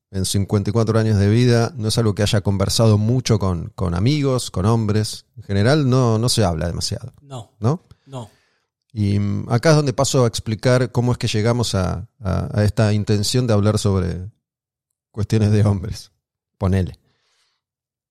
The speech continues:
Speaker 1: Hace, hace unos años, cuando yo estaba buscando proyectos y contenidos,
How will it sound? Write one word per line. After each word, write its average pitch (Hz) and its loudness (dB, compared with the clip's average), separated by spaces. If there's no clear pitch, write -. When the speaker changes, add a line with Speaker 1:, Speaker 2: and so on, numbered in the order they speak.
Speaker 1:
Hace, 147 2
hace 147 2
unos 151 0
años, 147 2
cuando 92 0
yo - -6
estaba 107 2
buscando 107 0
proyectos - -4
y 90 -4
contenidos, 113 2